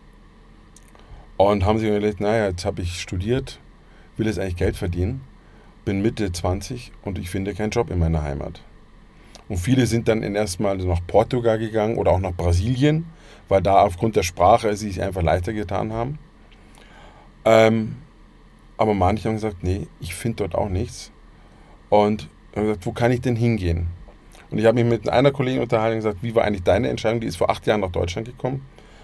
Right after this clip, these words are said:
Und da hat sie gemeint, sie hatte die Chance, nach München zu gehen oder nach Norwegen. Und da hat sie gemeint, Norwegen ist mir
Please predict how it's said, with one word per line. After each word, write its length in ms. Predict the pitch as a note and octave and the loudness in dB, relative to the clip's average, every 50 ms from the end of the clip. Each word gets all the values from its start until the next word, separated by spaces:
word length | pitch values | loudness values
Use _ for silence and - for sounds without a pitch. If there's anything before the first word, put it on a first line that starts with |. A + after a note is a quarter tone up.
| - - - | -20 -16 -8
Und 80 | - G2 | -4 -2
da 60 | G2 | 0
hat 100 | G#2 G2+ | 0 0
sie 80 | A2 A2+ | 0 -2
gemeint, 180 | G#2+ A2 F2+ | -2 -2 0
sie 100 | A2 G#2 | -2 0
hatte 420 | G#2 A#2 A#2 - A#2+ A2+ A2+ A2+ - - - - - - | 0 0 2 2 2 2 0 0 -4 -12 -20 -18 -10 -6
die 60 | - | -6
Chance, 440 | E2+ - - G#2+ G#2+ A2+ - - G#2+ | -4 0 2 2 2 2 0 -2 -2
nach 280 | G2 F#2 F2 F2 - - - - - - - - | -2 -2 -4 -6 -10 -16 -20 -20 -20 -16 -6 0
München 400 | A#2 A#2+ C#3 E3 - - D3 C3+ | 4 4 4 4 4 2 -2 -2
zu 140 | - - C3 | -2 -4 -4
gehen 280 | A#2+ A#2+ A#2+ A#2+ B2 - | -2 0 0 0 0 0
oder 240 | - G#2 G#2 G2+ | -2 -2 0 0
nach 220 | G2+ G2+ F#2+ F2 E2 | 0 -2 -2 -2 0
Norwegen. 580 | F2 F2+ F#2+ G2+ F#2+ D#2 D#2+ D2 D2 F2 E2 D#2 - - - - - - - - - - - - - - | 6 8 10 10 10 8 4 -2 -6 -8 -12 -14 -16 -20 -20 -20 -20 -20 -20 -20 -20 -20 -20 -20 -14 -6
Und 80 | - | -2
da 60 | G2+ G#2 | 0 0
hat 100 | G#2+ G#2 | 0 0
sie 100 | - A2+ | 0 -2
gemeint, 220 | G#2+ G#2 G#2 G2 | 0 0 0 2
Norwegen 420 | G2+ G#2+ G#2+ A2+ A2 A2+ A2+ A2 A2+ | 4 6 6 6 6 4 2 2 0
ist 160 | G#2+ - - | -2 -2 0
mir 180 | G#2+ G2+ G2 | 0 0 0